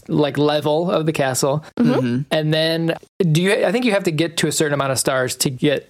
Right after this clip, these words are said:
Speaker 1: to the next level. You don't fight
Speaker 2: Right.
Speaker 1: Bowser, but that just unlocks the, like, the very top.
Speaker 2: Mm-hmm.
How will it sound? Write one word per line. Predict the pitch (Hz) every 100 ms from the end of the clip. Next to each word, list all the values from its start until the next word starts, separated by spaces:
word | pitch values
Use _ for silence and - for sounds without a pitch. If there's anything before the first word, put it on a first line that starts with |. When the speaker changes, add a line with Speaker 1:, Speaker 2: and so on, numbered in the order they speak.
| _
Speaker 1:
to | -
the | 143 127
next | 156 214 -
level. | 135 131 131 131
You | 156
don't | 175 214
fight | 233 190
Speaker 2:
Right. |
Speaker 1:
Bowser, | 147 151 151 131 123 120
but | 135 127
that | 135
just | 131 -
unlocks | 143 131 123 120 -
the, | -
like, | 135 131
the | 127
very | 123 135 135
top. | 127 139 113 -
Speaker 2:
Mm-hmm. | 233 226 480